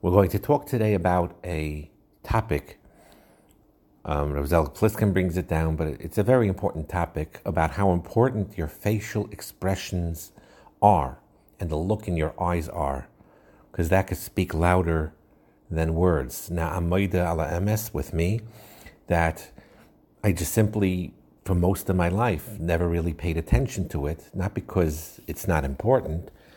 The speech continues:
but because of lack of awareness of it and lack of consciousness, like, it's something that I didn't really think about that much. It's like, um, you know, I try to work on my mind and my heart,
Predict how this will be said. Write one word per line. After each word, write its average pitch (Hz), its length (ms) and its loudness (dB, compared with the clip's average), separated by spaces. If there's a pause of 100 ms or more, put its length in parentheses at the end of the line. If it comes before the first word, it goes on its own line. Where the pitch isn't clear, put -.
(340)
but 85 160 2
because 92 400 2
of 87 400 0
lack 92 400 2
of 87 160 0
awareness 92 680 0
of 67 140 -2
it 90 240 -6
and 98 160 -4
lack 104 260 -2
of 120 140 -2
consciousness, 98 720 -4
like, 82 160 -2
it's 85 140 -6
something 92 260 0
that 87 140 0
I 87 80 2
didn't 85 220 0
really 85 240 -2
think 131 340 -2
about 71 320 -4 (160)
that 76 260 -6
much. 82 400 -6 (880)
It's 82 300 -2
like, 85 360 0
um, 80 440 2
you 101 80 -2
know, 82 280 2 (140)
I 76 80 -6
try 90 240 4
to 85 160 4
work 76 380 -2
on 71 180 -2
my 67 120 -4
mind 95 420 -2
and 67 100 -8
my 69 120 -6
heart, 113 440 0